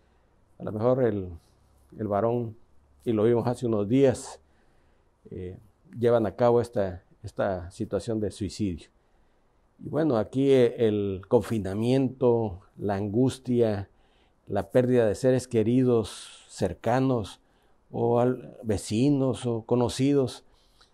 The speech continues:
nos lleva a esa, a esa etapa de, de depresión. Y de esta etapa de depresión, bueno, empezamos a, a dar manifestaciones y a pensar en el suicidio. Y algunos, pues, lo llevan a cabo. Entonces,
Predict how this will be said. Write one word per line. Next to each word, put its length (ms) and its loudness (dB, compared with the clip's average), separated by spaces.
nos 180 -4
lleva 280 4
a 80 6
esa, 400 -2
a 80 -2
esa 240 -2
etapa 420 -2
de, 300 -4
de 240 -6
depresión. 640 -6
Y 60 -12
de 100 2
esta 200 0
etapa 340 0
de 80 4
depresión, 480 -2
bueno, 340 -4
empezamos 540 -6
a, 240 -10
a 120 -2
dar 160 2
manifestaciones 920 -2
y 80 -2
a 140 -4
pensar 400 -2
en 80 -2
el 100 -4
suicidio. 600 -8
Y 40 -4
algunos, 640 -2
pues, 160 -14
lo 160 0
llevan 280 -2
a 60 -6
cabo. 280 -8
Entonces, 480 -12